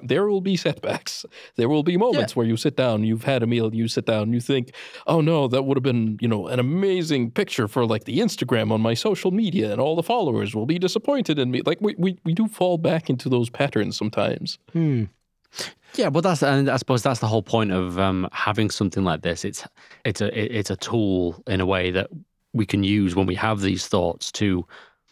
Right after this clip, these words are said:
Speaker 2: pull them out, examine them, find out what's going on, and then move on with that, rather than just sitting with the initial thought.
Speaker 1: Mm-hmm.
Speaker 2: We can, we have a process to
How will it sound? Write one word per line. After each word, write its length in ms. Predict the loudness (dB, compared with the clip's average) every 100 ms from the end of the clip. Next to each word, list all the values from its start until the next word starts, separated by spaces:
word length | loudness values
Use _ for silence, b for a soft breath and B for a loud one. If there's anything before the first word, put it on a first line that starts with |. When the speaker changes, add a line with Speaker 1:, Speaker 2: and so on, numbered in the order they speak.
| _
Speaker 2:
pull 140 | 2
them 100 | 4
out, 200 | 2 0 -2
examine 480 | 0 2 2 4
them, 260 | 2 2 0 -6 _ _
find 320 | -2 0 2
out 100 | 2
what's 200 | 2 2
going 280 | 2 4 4
on, 220 | 2 0
and 160 | 0 2
then 200 | 2 2
move 300 | 2 0 -2 -2
on 360 | 0 0 -2 -4 -2
with 240 | 0 0
that, 200 | 0 0
rather 280 | 0 0 0
than 160 | 0 0
just 240 | -2 -4
sitting 340 | -4 -2 0
with 140 | 0 0
the 120 | 0
initial 440 | 0 -2 -2 -4
thought. 420 | -2 0 2 0 -4 -4
Speaker 1:
Mm-hmm. 200 | 0 0
Speaker 2:
We 80 | 0
can, 360 | 0 0 0 -4 _ _
we 120 | -2
have 320 | 0 -2 -2 -4
a 120 | -4 -6
process 540 | -2 -2 -2 -4 -6 -6
to 340 | -4 -4 -4